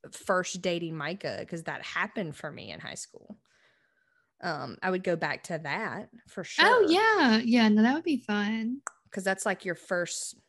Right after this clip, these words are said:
Speaker 1: that was my first ever,
Speaker 2: Your
Speaker 1: like,
Speaker 2: first love,
Speaker 1: ooh,
Speaker 2: yeah.
Speaker 1: yeah, so we'll go back to that. But no, hands down. <clears throat>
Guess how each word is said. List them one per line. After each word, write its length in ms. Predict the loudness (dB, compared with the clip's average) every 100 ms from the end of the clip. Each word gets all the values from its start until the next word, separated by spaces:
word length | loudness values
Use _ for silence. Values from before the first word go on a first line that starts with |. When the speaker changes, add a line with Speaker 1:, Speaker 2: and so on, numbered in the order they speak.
| _
Speaker 1:
that 120 | 0
was 120 | 2
my 100 | 0
first 320 | -2 -2 -2 -4
ever, 160 | -2
Speaker 2:
Your 80 | 2
Speaker 1:
like, 80 | 4
Speaker 2:
first 200 | 4 4
love, 480 | 4 6 6 6 4
Speaker 1:
ooh, 40 |
Speaker 2:
yeah. 460 | -2 -2 0 0 0
Speaker 1:
yeah, 400 | 0 -2 -4 -4
so 140 | -6
we'll 80 | -4
go 80 | -4
back 100 | -4
to 60 |
that. 240 | -4 -6 -10 _ -20 -20 -20 -12 0
But 160 | 2
no, 140 | 4 2
hands 280 | 2 0
down. 320 | 0 -2 -2 -8 _
<clears throat> 480 | -2 4 6 6 4